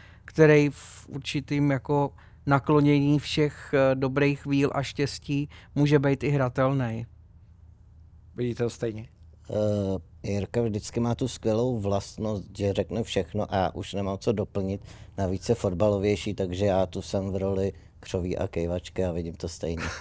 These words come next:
Speaker 2: <laughs>
Speaker 3: Souhlasím.
Speaker 2: Kdy, když byste se měli představit, protože zná vás čím dál tím víc lidí, ale ne každý, eh, tak u koho začnu?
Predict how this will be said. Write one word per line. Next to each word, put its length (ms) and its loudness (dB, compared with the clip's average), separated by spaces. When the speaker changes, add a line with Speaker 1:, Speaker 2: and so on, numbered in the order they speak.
Speaker 2:
<laughs> 320 -6
Speaker 3:
Souhlasím. 680 -4
Speaker 2:
Kdy, 320 0
když 380 -6
byste 320 -6
se 120 -2
měli 240 0
představit, 540 -8
protože 520 0
zná 260 2
vás 220 0
čím 160 -8
dál 180 -2
tím 160 -10
víc 200 -12
lidí, 320 -6
ale 160 -4
ne 160 -6
každý, 520 -10
eh, 60 -10
tak 160 -8
u 40 -20
koho 220 -2
začnu? 380 -4